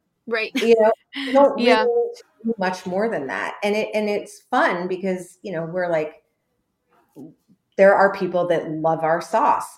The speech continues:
Speaker 2: and, and knowing why they love it is, I feel like, the most important thing for us right now.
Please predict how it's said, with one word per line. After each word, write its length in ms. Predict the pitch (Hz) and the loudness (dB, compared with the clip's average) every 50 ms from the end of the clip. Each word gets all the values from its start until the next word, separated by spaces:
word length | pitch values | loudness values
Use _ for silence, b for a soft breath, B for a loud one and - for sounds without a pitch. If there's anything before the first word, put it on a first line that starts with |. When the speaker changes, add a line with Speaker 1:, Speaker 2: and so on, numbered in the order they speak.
| _ 175 | _ -8
Speaker 2:
and, 340 | 170 165 165 160 160 - - _ | -8 -6 -6 -8 -10 -12 -10 _
and 320 | 180 175 170 165 165 165 - - - - - _ _ | -8 -6 -6 -8 -8 -10 -14 -20 -20 -20 -20 _ _
knowing 720 | - 190 185 185 185 185 202 233 240 214 185 170 165 160 156 | -6 -4 -2 2 2 2 4 4 4 2 2 0 -2 -2 -2
why 280 | 156 165 170 180 185 | 0 2 2 2 2
they 160 | 175 170 160 | 2 0 -2
love 280 | 156 160 170 175 180 - | 0 0 -2 -2 -2 -2
it 240 | - - - - - _ _ _ | -8 -10 -12 -14 -18 _ _ _
is, 360 | - 175 175 170 - - _ _ _ | -8 -8 -8 -8 -12 -20 _ _ _
I 140 | 165 165 160 | -8 -8 -8
feel 240 | - - 190 180 175 | -8 -6 -4 -2 -2
like, 220 | 170 160 160 - | -4 -6 -8 -10
the 60 | 175 | -10
most 440 | 175 175 180 190 190 185 185 185 - | -8 -4 0 0 0 0 0 -6 -10
important 480 | 170 160 160 165 160 156 - 156 151 151 | -14 -10 -6 -6 -6 -6 -6 -10 -10 -8
thing 260 | 156 151 147 147 151 | -8 -8 -6 -8 -10
for 240 | 147 - - 147 139 | -12 -10 -8 -6 -6
us 220 | 104 143 - - - | -6 -8 -10 -10 -8
right 200 | 131 - - - | -8 -8 -8 -10
now. 320 | - - 117 - - 190 | -12 -12 -10 -10 -12 -14